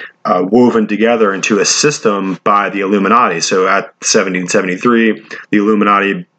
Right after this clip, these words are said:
was coming out and was hard at work. And it, all the way up into, uh, the eighteen, eighteen thirteen, uh, into that period, the Illuminati would continue to exist, um, basically weaving together all the different fraternal orders,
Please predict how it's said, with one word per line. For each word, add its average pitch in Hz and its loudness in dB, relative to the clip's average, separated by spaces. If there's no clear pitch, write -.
was 90 0
coming 104 -2
out 104 0
and 95 -6
was 90 -4
hard 104 0
at 92 -2
work. 113 0
And 110 0
it, 110 0
all 110 0
the 110 2
way 107 4
up 101 -6
into, 92 0
uh, 95 0
the 95 -4
eighteen, 107 2
eighteen 107 0
thirteen, 107 0
uh, 95 -2
into 117 -2
that 104 -4
period, 120 2
the 104 4
Illuminati 117 2
would 107 0
continue 120 0
to 120 2
exist, 113 0
um, 101 0
basically 110 0
weaving 120 2
together 107 0
all 104 0
the 98 -2
different 98 -4
fraternal 104 0
orders, 110 2